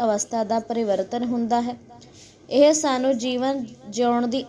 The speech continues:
ਅਸਲ ਜਾਚ ਸਿਖਾਉਂਦੀ ਹੈ। ਗੁਰਬਾਣੀ ਦੁਨੀਆ ਦੇ ਮੋਹ, ਹੰਕਾਰ ਤੇ ਦੁੱਖਾਂ ਤੋਂ ਉੱਪਰ ਲੈ ਕੇ ਜਾਂਦੀ ਹੈ।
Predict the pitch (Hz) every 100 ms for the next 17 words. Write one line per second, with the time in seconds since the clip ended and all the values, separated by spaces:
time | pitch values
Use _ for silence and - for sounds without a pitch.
0 | 254 277 294 247 220 202 202 254 277 269
1 | 247 233 254 240 285 262 269 240 254 254
2 | 262 - - - - - 202 226 233 247
3 | 254 247 240 220 247 269 269 262 269 233
4 | 208 214 247 233 208 208 - 233 226 247
5 | - 240 - 262 262 220 214 262 262 247
6 | 190 180 202 202